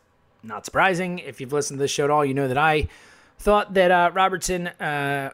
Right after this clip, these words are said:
I didn't know when or if he would be back. It is one of those things where I hear those types of injuries, elbow soreness, I'm,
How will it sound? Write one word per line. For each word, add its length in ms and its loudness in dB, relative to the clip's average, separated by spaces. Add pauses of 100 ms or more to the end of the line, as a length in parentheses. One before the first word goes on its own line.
(120)
I 80 4
didn't 180 4
know 140 6
when 240 2
or 160 2
if 160 0
he 100 0
would 80 2
be 120 -6
back. 360 -6
It 160 -8
is 180 -4
one 120 -6
of 80 -6
those 180 -4
things 180 -6
where 120 0
I 60 -2
hear 280 -2
those 200 2
types 260 -4
of 40 -6
injuries, 280 -6
elbow 240 4
soreness, 440 0
I'm, 380 -6